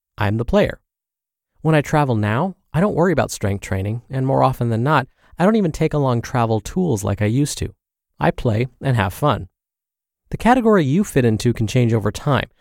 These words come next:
depending on your physique and performance goals. I don't think there's a right or wrong category, as long as you're having fun in the process and getting closer to your goals. Just choose the category that fits your goals, personality, lifestyle,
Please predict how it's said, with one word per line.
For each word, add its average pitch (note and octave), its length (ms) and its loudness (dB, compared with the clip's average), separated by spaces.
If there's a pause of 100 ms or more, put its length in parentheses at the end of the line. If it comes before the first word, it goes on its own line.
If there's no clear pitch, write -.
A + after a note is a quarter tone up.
(160)
depending G3+ 320 2
on G3+ 80 2
your G3 100 0
physique A#2 460 0
and G#2 120 0
performance A#2+ 500 0
goals. - 380 -8 (420)
I E3 60 0
don't G#3 120 4
think F3+ 160 0
there's C#3+ 180 4
a C3 80 6
right G#2+ 420 2
or A#2 200 0
wrong A2+ 300 -2
category, G2+ 580 -4 (260)
as D#3+ 80 -4
long G3+ 160 2
as G3 80 0
you're F#3+ 100 0
having C3 300 2
fun G#2+ 240 -2
in A#2 80 0
the C#3+ 60 -2
process G2 600 -4 (280)
and D#3+ 120 0
getting B2 180 4
closer G#2 300 0
to G2 120 -4
your G2 120 0
goals. A#2 380 2 (640)
Just - 300 0
choose C3 280 4
the F#3+ 80 0
category D#3+ 520 0
that B2 140 -4
fits - 280 -4
your F#3 100 2
goals, C#3 420 2 (160)
personality, C#3 680 0
lifestyle, G#2+ 720 0